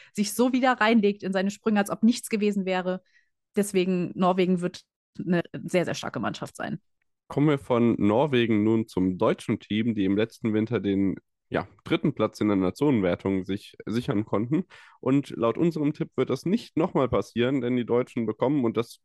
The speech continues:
Speaker 2: ursprünglich sogar nur mit sieben bis sieben Komma fünf eingeschätzt, schlussendlich noch auf acht Punkte gebracht, führt sie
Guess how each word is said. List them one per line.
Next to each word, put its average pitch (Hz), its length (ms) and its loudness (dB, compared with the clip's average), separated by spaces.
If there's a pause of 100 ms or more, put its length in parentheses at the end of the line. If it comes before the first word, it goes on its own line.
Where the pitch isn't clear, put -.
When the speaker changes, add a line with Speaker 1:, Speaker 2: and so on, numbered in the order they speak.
(100)
Speaker 2:
ursprünglich 135 640 -2
sogar 117 240 -2
nur 127 100 2
mit 113 180 0
sieben 131 220 -2
bis 120 120 -2
sieben 127 200 -4
Komma 107 200 -2
fünf 147 200 -2
eingeschätzt, 123 480 -6
schlussendlich 123 540 -8
noch 120 140 -8
auf 104 200 -4
acht - 240 -8
Punkte 170 320 -2
gebracht, 101 400 -2 (560)
führt 143 280 -4
sie 147 260 -4